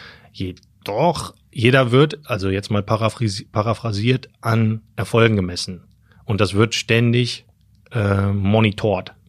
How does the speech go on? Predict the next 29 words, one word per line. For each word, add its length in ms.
Monitort? 560
Ich 80
weiß 120
nicht, 100
ob's 140
das 140
englische 300
oder 140
deutsche 300
Wort 180
war. 120
Monitort 540
war 180
der, 360
äh, 40
Wortlaut. 500
Und 140
es 80
wird 140
ständig 340
beobachtet. 500
Und, 520
tja, 300
ich 380
glaube 400
schon, 360
dass, 340
ähm, 680
über 480